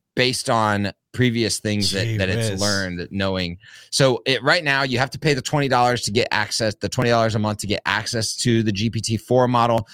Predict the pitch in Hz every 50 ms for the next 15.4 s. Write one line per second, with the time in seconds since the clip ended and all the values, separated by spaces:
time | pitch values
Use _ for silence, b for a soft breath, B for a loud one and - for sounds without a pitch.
0 | B B - 104 98 113 117 120 113 - 123 117 - - 127 113 107 104 110 110
1 | - - 127 123 - - 101 104 101 113 107 - 113 110 110 110 107 98 92 104
2 | 104 101 - 117 104 98 98 98 90 - - 123 135 135 - - 101 - 104 87
3 | - - _ - 101 101 98 98 101 95 104 98 92 87 85 - 107 98 90 -
4 | 98 85 - - 101 110 113 110 110 B B B B B B B - 98 110 107
5 | 95 87 113 139 170 175 160 139 131 123 113 113 107 85 117 127 131 131 127 110
6 | 69 92 104 107 101 101 101 104 104 101 98 - - 104 107 - _ _ _ 92
7 | 92 95 110 131 131 127 127 110 107 92 - - 117 110 - - - - - 104
8 | 107 104 113 113 101 - - - - - 117 110 107 92 - - 98 98 90 85
9 | - - - - - - b b b b b b b 87 92 92 92 90 90 87
10 | 82 - - - - 120 101 90 - b b b b b - 101 80 90 101 104
11 | 98 90 73 _ - 104 95 - - 95 95 85 90 123 117 - - 98 90 85
12 | - _ _ _ _ _ - 117 98 87 - - - - - 139 151 156 147 131
13 | 120 113 107 101 101 101 101 98 98 76 - - 117 107 98 104 110 101 101 98
14 | 98 98 80 98 104 101 95 95 104 107 - - - 95 92 98 98 95 - -
15 | 98 - - - 143 147 151 147